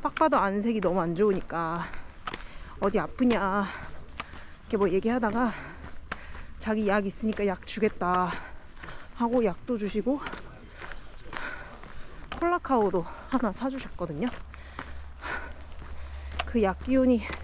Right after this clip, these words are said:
이제 좀 돌아서, 아, 지금 훨씬 나아요.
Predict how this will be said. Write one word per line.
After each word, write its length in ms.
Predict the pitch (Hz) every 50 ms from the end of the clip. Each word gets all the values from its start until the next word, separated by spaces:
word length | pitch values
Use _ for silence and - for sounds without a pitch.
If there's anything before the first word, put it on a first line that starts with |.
| - - - -
이제 140 | 226 208 233
좀 180 | - 247 220 202
돌아서, 560 | - 220 214 208 202 196 190 240 254 208 180 - - - - - - - - - - - - - - - - - - - - - - - - - - - -
아, 320 | - 254 233 208 - - -
지금 180 | - - 240 220
훨씬 600 | - 254 277 262 - - - - 302 294 285 254
나아요. 300 | 208 190 170 165 160